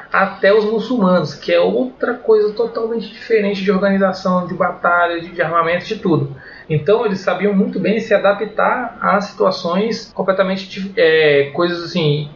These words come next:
que eles nunca tinham visto, ou situações extremamente adversas. Esses outros povos não, o europeu ele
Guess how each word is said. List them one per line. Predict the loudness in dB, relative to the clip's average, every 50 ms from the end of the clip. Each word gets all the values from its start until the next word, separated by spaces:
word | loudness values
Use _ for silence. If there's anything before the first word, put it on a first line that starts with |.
| -8
que | -2 0
eles | 2 2 2
nunca | 2 0 0
tinham | 2 2 2 2
visto, | 2 2 2 4 2 2 0 -2 -6 -6 -6 -8 -8 -14 -20 -20 -14 -4 2
ou | 4 6 6 6 6 4 4 4 6 6 4 4
situações | 2 0 -2 0 0 0 0 -2 -4 -2
extremamente | -2 -2 -2 -2 -2 -4 -4 0
adversas. | 0 0 2 2 2 2 2 0 -4 -14 -16 -14 -8 -6
Esses | -6 -6 -2 -2
outros | -2 -2 -2 0
povos | 2 2 2 2 2
não, | 0 0 2 4 6
o |
europeu | 6 6 6 4 2 0 2 2 4
ele | 4 2 0 -4 -6